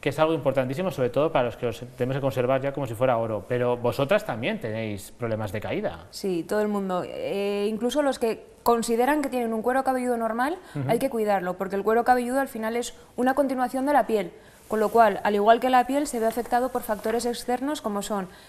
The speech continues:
Speaker 2: el frío, el calor, la contaminación o alteraciones
Speaker 1: Ujú.
Speaker 2: hormonales, incluso emocionales. El estrés, por ejemplo, es un factor crítico
Speaker 1: Ujú.
Speaker 2: para, tanto para el crecimiento del pelo como para otros desequilibrios del cuero cabelludo.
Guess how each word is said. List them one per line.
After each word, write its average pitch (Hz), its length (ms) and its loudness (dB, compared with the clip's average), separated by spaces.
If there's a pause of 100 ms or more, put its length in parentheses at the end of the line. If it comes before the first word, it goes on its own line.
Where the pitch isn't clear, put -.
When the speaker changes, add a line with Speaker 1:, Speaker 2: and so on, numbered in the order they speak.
Speaker 2:
el 190 120 -2
frío, 277 540 4
el 208 120 0
calor, 247 640 2
la 202 100 2
contaminación 208 920 0 (480)
o 208 460 4
alteraciones 220 520 2
Speaker 1:
Ujú. 247 100 0
Speaker 2:
hormonales, 262 440 2
incluso 214 280 -4
emocionales. 202 580 -2
El 190 120 -4
estrés, 214 260 -4
por 240 120 -4
ejemplo, 240 380 -2
es 240 180 -2
un 226 100 -6
factor 226 300 -4
crítico 226 360 -4
Speaker 1:
Ujú. 247 80 0
Speaker 2:
para, 190 500 0 (300)
tanto 208 180 -2
para 202 140 4
el 196 40 -2
crecimiento 240 480 0
del 254 180 0
pelo 339 360 4 (300)
como 220 220 0
para 208 560 4
otros 226 320 -2
desequilibrios 240 640 -2
del 233 100 -4
cuero 214 220 -2
cabelludo. 196 520 -2